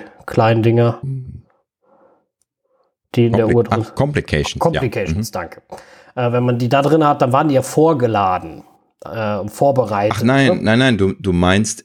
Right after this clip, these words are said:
Speaker 2: das waren nicht die Complications, du meintest das, was sie nachher abgeschafft haben, diesen einen Screen, den man da so direkt durchwischen
Speaker 1: Den,
Speaker 2: konnte.
Speaker 1: den gab's auch,
Speaker 2: Oh.
Speaker 1: genau, den, den gab's auch.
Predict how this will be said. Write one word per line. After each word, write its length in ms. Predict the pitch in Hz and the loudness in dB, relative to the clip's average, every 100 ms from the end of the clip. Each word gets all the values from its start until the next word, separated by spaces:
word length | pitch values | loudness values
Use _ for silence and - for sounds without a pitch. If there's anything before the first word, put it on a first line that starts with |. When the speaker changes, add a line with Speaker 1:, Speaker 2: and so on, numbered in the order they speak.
| - | -20
Speaker 2:
das 460 | - - - 87 - | -20 -16 -6 -2 2
waren 140 | 117 | 2
nicht 160 | 101 - | 2 0
die 60 | |
Complications, 720 | - 107 113 - 101 - - - | -2 -2 -2 -2 -2 0 -2 0
du 80 | |
meintest 380 | 85 90 98 - | 2 2 0 -2
das, 140 | 92 - | -2 -2
was 120 | - | 0
sie 80 | 87 | 0
nachher 300 | 85 90 - | 2 0 -4
abgeschafft 580 | - - - 82 - | -4 -6 -4 -4 0
haben, 200 | 82 78 76 | 0 2 0
diesen 420 | 76 76 73 - | 0 0 0 0
einen 280 | 76 87 82 | 2 2 2
Screen, 580 | - - 92 95 90 82 _ - - - - | 0 0 2 4 2 -2 _ -20 -20 -16 -2
den 120 | 80 | 2
man 160 | 80 78 | 4 4
da 100 | 78 | 2
so 100 | 76 | 2
direkt 500 | 78 78 80 - - | 0 0 -4 -8 -2
durchwischen 500 | 90 90 - 76 - | 0 0 0 -2 2
Speaker 1:
Den, 140 | 151 190 | 2 2
Speaker 2:
konnte. 140 | 143 | 2
Speaker 1:
den 100 | 170 | 2
gab's 420 | 196 165 - - 135 | 2 2 0 -4 0
auch, 460 | 135 180 233 156 | 2 2 0 -6
Speaker 2:
Oh. 20 | - | -2
Speaker 1:
genau, 380 | 143 135 170 | 2 4 2
den, 180 | 151 143 | 2 0
den 400 | 143 147 127 139 | -2 -4 -2 0
gab's 240 | 135 110 - | 0 -2 0
auch. 380 | 123 185 - | 0 0 -4